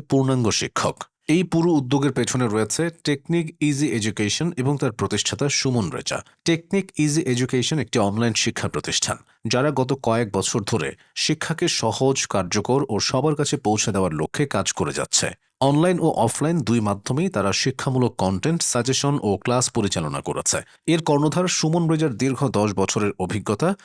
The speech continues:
শিক্ষার্থীদের বাস্তব সমস্যার পর্যবেক্ষণ এবং প্রযুক্তির সঠিক ব্যবহারের ফল হিসেবেই এই বইটি তৈরি হয়েছে। এটি তার কোনো হঠাৎ পরিকল্পনা নয়, বরং সময়, শ্রম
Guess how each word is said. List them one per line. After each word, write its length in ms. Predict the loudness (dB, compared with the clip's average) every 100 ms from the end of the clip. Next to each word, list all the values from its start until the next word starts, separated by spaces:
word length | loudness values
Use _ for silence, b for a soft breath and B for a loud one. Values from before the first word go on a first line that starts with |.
| B B
শিক্ষার্থীদের 600 | -2 -2 -2 -2 0 2
বাস্তব 380 | 0 -2 -2 -2
সমস্যার 480 | -2 -2 -2 -2 -4
পর্যবেক্ষণ 560 | -4 -2 -4 -4 -2 -4 -4 B B
এবং 160 | 0 0 0
প্রযুক্তির 460 | 0 0 -2 -2 -2
সঠিক 280 | -2 -2 -2
ব্যবহারের 440 | -2 0 0 0 -2
ফল 220 | -2 -2
হিসেবেই 420 | -2 -2 -2 -2 -2
এই 140 | -2 0
বইটি 300 | 0 0 -2
তৈরি 260 | 0 0 0
হয়েছে। 340 | -4 -4 -4 -4 b b
এটি 180 | 0 0
তার 220 | 2 2 0
কোনো 200 | 0 -2 -2
হঠাৎ 340 | -2 -2 -4 -2
পরিকল্পনা 580 | 0 2 0 0 -2
নয়, 260 | 0 0 -2 b b -2
বরং 220 | 0 2 2
সময়, 420 | 2 2 2 0
শ্রম 400 | 0 0 2 2